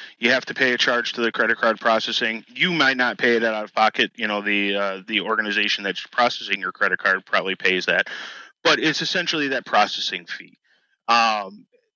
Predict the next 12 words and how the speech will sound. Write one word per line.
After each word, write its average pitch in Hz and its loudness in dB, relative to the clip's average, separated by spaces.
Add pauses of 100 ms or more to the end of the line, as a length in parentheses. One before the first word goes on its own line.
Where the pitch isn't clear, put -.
(280)
when 165 2
you're 147 0
going 160 2
into, 135 -2
you 120 -4
know, 113 2
larger 123 0 (160)
organizations, 120 -2
uh, 117 -2 (680)
and 143 2
private 139 0
chains, 147 2